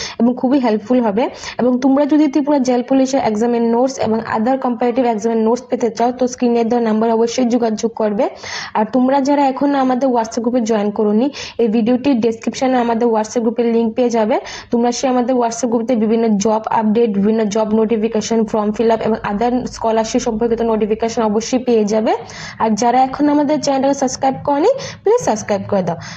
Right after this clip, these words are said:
তো চলো আমাদের আজকের ভিডিওটা স্টার্ট করা যাক। তো আমাদের আজকের ভিডিওটির ফার্স্ট কোয়েশ্চেন হচ্ছে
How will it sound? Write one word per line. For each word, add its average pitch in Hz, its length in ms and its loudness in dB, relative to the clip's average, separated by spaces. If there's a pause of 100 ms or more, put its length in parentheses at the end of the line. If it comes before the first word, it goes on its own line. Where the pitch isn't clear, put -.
তো 247 100 2
চলো 262 240 0
আমাদের 269 320 2
আজকের 254 320 0
ভিডিওটা 247 340 0
স্টার্ট 254 260 -2
করা 262 200 0
যাক। 311 300 -4 (260)
তো 233 80 0
আমাদের 233 320 0
আজকের 254 400 0
ভিডিওটির 254 400 0
ফার্স্ট 277 340 -2
কোয়েশ্চেন 233 380 0
হচ্ছে 226 380 -2